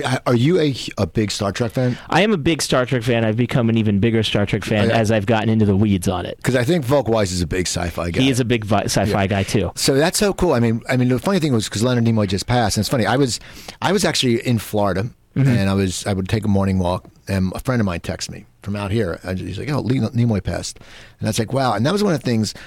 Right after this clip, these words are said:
Speaker 1: like, on Facebook, 'cause I'm friends with a lot of comics and on Facebook. And when some actors,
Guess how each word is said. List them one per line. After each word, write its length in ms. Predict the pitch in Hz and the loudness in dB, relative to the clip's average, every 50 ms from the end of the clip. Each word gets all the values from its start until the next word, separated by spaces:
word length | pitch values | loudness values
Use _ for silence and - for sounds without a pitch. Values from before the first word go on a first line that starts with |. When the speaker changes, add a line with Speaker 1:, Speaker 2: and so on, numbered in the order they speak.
| - - - | -16 -6 -4
Speaker 1:
like, 120 | 123 117 131 | -4 -2 -2
on 80 | 120 | -2
Facebook, 520 | 98 - 226 233 208 - - - 98 90 - | -2 0 0 0 0 -2 -2 -4 -4 -4 -2
'cause 120 | - 104 | -2 -2
I'm 140 | - - 117 | 0 -2 -2
friends 260 | - - 127 110 104 | -2 -2 -2 -2 -2
with 60 | 104 | -2
a 20 | 92 | -2
lot 120 | 85 85 | -2 -4
of 80 | 98 - | -4 -4
comics 340 | - 90 87 92 87 - | -4 -2 -2 -2 -2 -2
and 200 | - 104 95 90 - - - - - - | -2 -2 -2 -4 -6 -10 -20 -18 -12 -10
on 100 | 95 92 | -10 -8
Facebook. 440 | - - 92 - - - 104 101 - - - - - - - - - | -8 -8 -8 -6 -6 -6 -8 -8 -10 -14 -18 -18 -18 -18 -20 -10 -4
And 220 | 120 120 120 127 135 | -2 -2 0 0 0
when 100 | 131 123 | 0 0
some 300 | - - 240 262 262 214 | 0 0 0 2 2 2
actors, 640 | 151 117 107 - - 107 101 98 98 - - - | 0 0 -2 -2 0 0 0 0 0 -4 -6 -10